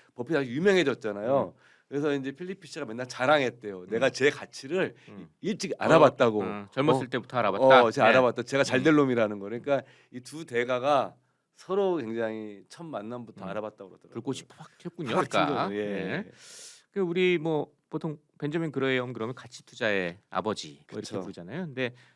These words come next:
Speaker 2: 아, 방금 얘기했듯이 필립 피셔는 성장주 투자의 아버지. 약간 다른 것 같지만 사실 그걸 하나로 묶은 게 이제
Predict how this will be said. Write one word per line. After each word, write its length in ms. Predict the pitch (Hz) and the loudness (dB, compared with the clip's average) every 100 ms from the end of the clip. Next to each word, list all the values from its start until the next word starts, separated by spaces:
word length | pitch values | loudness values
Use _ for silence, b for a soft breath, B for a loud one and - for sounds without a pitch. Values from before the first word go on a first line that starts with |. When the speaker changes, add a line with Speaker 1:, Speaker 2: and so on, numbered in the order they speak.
| b | b
Speaker 2:
아, 120 | - 107 | -8 -4
방금 220 | 127 127 | -2 -2
얘기했듯이 600 | 110 110 110 - 175 202 | -2 -4 -6 -8 -8 -8
필립 240 | - 175 | -8 -8
피셔는 380 | 170 143 131 139 | -8 -8 -6 -6
성장주 460 | 160 185 175 139 123 | -6 -6 -6 -8 -12
투자의 320 | - 123 107 | -12 -4 -2
아버지. 280 | 90 85 85 | -2 -6 -10
약간 340 | 90 156 156 | -8 -4 -6
다른 320 | - 98 131 | -6 -8 -6
것 200 | 131 131 | -6 -6
같지만 580 | 113 98 - 107 143 131 - b b | -6 -10 -14 -12 -8 -10 -12 b b
사실 280 | 156 190 170 | -4 -2 0
그걸 220 | 135 127 | 2 0
하나로 260 | 151 160 | 2 2
묶은 320 | 120 107 117 113 | 0 -6 -16 -10
게 80 | |
이제 220 | 107 95 | -10 -10